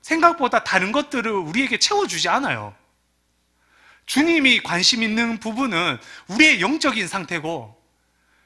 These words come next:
주님께서 잔뜩 준비해 놓으신 선물은 영적인 풍성함인 줄 믿습니다. 그 누구도, 그 무엇으로도 채울 수 없는, 오직 주님만이 할 수 있는 고유한 영역은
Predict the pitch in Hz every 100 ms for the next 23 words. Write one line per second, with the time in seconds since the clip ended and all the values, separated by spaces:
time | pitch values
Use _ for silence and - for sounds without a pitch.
0 | _ - 285 320 302 254 233 220 - 214
1 | 208 302 - - 262 262 302 262 208 196
2 | 175 208 170 - 269 302 247 190 135 -
3 | - - 160 262 359 - 277 226 208 -
4 | 277 285 302 269 190 170 160 220 320 277
5 | 120 107 - _ _ _ _ _ _ _
6 | _ _ _ _ _ _ _ _ _ -
7 | - 294 220 208 277 240 170 117 - _
8 | _ _ _ _ - - 277 330 262 233
9 | 254 247 302 247 196 180 - 320 311 -
10 | 185 160 175 135 - - 269 302 269 -
11 | 302 349 339 302 269 254 269 262 240 220
12 | - 190 214 240 190 202 208 143 156 127